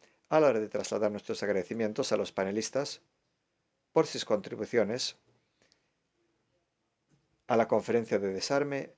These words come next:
en sus presentaciones. Presidente, Japón da una gran importancia a la realización de los O D S y hacemos todos los esfuerzos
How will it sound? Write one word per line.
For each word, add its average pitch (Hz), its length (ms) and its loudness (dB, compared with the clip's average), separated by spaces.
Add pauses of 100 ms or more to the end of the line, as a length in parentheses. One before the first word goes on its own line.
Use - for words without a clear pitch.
en 127 140 -8
sus - 180 -10
presentaciones. - 920 -8 (2000)
Presidente, 87 680 0 (840)
Japón 156 560 2 (680)
da 110 240 4
una 110 200 2
gran 127 260 4
importancia 110 680 2
a 110 160 2
la 92 120 2
realización 95 560 -2
de 101 80 -2
los 95 220 -4
O 87 80 0
D 80 140 -4
S 120 300 -4 (2000)
y 160 80 8
hacemos 131 400 0
todos 113 200 2
los 113 140 -2
esfuerzos - 720 -2